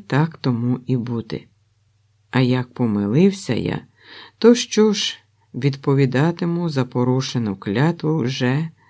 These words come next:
перед самим Господом. «Та що ти, Богданку?» — аж стурбувався Сірко. «Чи ти при своєму розумі, чи тобі не пороблено?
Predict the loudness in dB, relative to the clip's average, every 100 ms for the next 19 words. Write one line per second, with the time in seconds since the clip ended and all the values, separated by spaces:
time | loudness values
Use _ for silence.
0 | _ -4 -2 0 -2 -6 -6 -4 0 0
1 | -2 -6 -8 -8 -6 -4 -4 -6 -14 _
2 | _ _ _ _ _ _ 0 2 2 0
3 | -4 2 4 2 2 -2 0 -2 0 0
4 | 2 2 0 -2 -2 -12 -20 -20 _ -4
5 | -4 -6 -6 -6 -2 -2 0 -4 -4 -6
6 | -4 -4 -6 -4 -6 -6 _ _ -20 -20
7 | -12 4 4 6 2 4 2 2 4 6
8 | 6 4 4 2 2 0 0 -2 -2 -4
9 | -8 -20 0 2 4 4 6 4 2 _
10 | 0 4 4 2 -2 -2 -2 -2 0 2
11 | 4 2 0